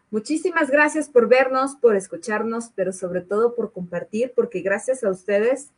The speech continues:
pues hoy somos más. Y pues bueno, ¿qué les digo? Que, eh, hoy día, veintidós de noviembre, este, es Día del Músico, es Día de Santa Cecilia. Así que, eh, un saludo a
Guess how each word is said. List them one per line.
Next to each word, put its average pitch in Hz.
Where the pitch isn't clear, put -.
pues -
hoy 214
somos 233
más. -
Y 277
pues 294
bueno, 349
¿qué 302
les 320
digo? 311
Que, 240
eh, 226
hoy 294
día, 247
veintidós 185
de 214
noviembre, 247
este, 190
es 233
Día 240
del 202
Músico, 196
es 185
Día 220
de 220
Santa 208
Cecilia. 254
Así 269
que, 269
eh, 240
un 311
saludo 302
a 262